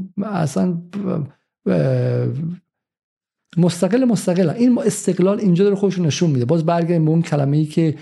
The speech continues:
بعضی دوستان حتی در همین برنامه‌های جدال هم به اشتباه می‌گفتن که اینها نیروهای نیابتی ایران هستن که هم، اه، در واقع توهین‌آمیز بود و هم خطرناک بود، برای اینکه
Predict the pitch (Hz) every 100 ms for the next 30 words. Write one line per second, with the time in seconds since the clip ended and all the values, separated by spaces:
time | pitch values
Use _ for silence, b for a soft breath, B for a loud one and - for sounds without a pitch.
0 | B B - 156 147 156 135 - 147 151
1 | 160 120 156 156 131 131 143 147 135 139
2 | 139 147 131 - 139 147 151 131 - 123
3 | 135 127 131 147 B B B 147 143 139
4 | 170 165 160 147 139 131 202 196 147 127
5 | 107 120 - 123 127 - 135 - _ _
6 | - 151 175 175 202 156 135 131 131 127
7 | 156 - 143 147 143 165 226 208 196 190
8 | 170 180 196 180 190 214 254 226 - 165
9 | 160 165 170 190